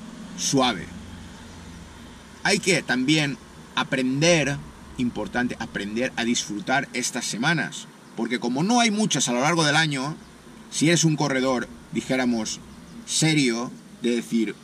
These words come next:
"Bueno, yo puedo correr siete u ocho carreras importantes al año, no más". Las otras carreras que corra, como por ejemplo el diez K de Gandía, que correremos a mitad del mes de noviembre, pues simplemente los dos días antes haremos suave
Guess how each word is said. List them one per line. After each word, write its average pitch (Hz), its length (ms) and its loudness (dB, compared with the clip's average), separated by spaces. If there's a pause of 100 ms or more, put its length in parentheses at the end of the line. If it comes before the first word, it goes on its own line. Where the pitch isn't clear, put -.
(200)
"Bueno, 104 260 -6 (280)
yo 123 120 2
puedo 147 280 0
correr 131 420 0
siete 139 320 0
u 135 80 2
ocho 127 200 -2
carreras 120 360 0
importantes 120 720 0
al 110 80 0
año, 131 320 0
no 120 220 2
más". 156 400 0 (600)
Las 117 220 0
otras 147 240 0
carreras 156 360 2
que 156 120 -2
corra, 160 280 4
como 107 180 -2
por 98 140 -4
ejemplo 143 400 0
el 117 180 0
diez 127 200 2
K 143 140 0
de 147 120 4
Gandía, 151 400 4
que 110 80 -2
correremos 117 540 0 (100)
a 110 100 0
mitad 123 300 2
del 135 140 2
mes 151 240 2
de 110 200 0 (600)
noviembre, 170 680 4 (540)
pues 92 140 -6
simplemente 117 680 0
los 110 180 -4
dos 113 160 -4
días 127 260 2
antes 135 240 0
haremos 113 260 0
suave 160 460 2